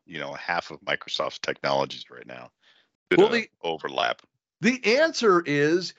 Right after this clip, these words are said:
Speaker 2: use what makes sense for you, Sean, and your organization,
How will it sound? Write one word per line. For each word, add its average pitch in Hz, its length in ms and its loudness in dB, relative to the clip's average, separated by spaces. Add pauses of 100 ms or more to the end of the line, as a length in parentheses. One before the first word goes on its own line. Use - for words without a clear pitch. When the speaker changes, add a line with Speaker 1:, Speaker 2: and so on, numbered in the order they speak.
(140)
Speaker 2:
use 185 560 -2
what 262 180 0
makes 180 320 2
sense 180 320 2
for 160 220 0
you, 147 680 2
Sean, 110 560 2
and 123 180 0
your 143 220 6
organization, 139 720 2